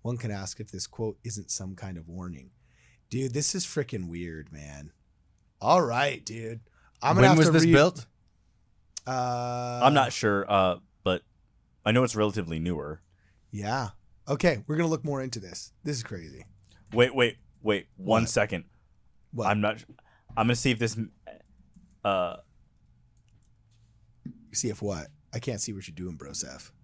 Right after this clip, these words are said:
Speaker 3: How many new I R S agents were just hired?
Speaker 1: It was
Speaker 2: Eighty-seven thousand.
Speaker 1: it, well, it was scheduled for eighty-seven thousand. I don't know if they're actually gonna be able to do that, but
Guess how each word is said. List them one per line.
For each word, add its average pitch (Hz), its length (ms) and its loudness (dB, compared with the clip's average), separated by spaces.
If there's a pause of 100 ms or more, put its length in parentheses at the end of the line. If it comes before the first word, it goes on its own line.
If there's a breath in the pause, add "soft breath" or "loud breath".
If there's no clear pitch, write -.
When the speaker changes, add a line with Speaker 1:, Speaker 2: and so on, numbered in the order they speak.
(120)
Speaker 3:
How - 180 2
many 196 200 4
new 185 120 6
I 123 160 10
R 120 80 8
S 117 140 4
agents 127 320 -6
were - 80 -10
just - 140 -12
hired? 139 280 -2 (420)
Speaker 1:
It 131 60 -2
was 139 140 2
Speaker 2:
Eighty-seven 110 480 4
thousand. - 20 8
Speaker 1:
it, - 20 8
well, 180 240 12
it 180 100 8
was 165 280 6
scheduled 143 760 4
for 127 160 -2
eighty-seven 117 480 -4
thousand. 107 340 -6
I 110 60 -6
don't 104 100 -8
know 101 80 -10
if 98 60 -10
they're 107 100 -6
actually 95 220 -10
gonna 95 140 -10
be 92 80 -8
able 90 120 -10
to 82 100 -20
do 101 240 -8
that, 71 280 -14 (140)
but 82 220 -12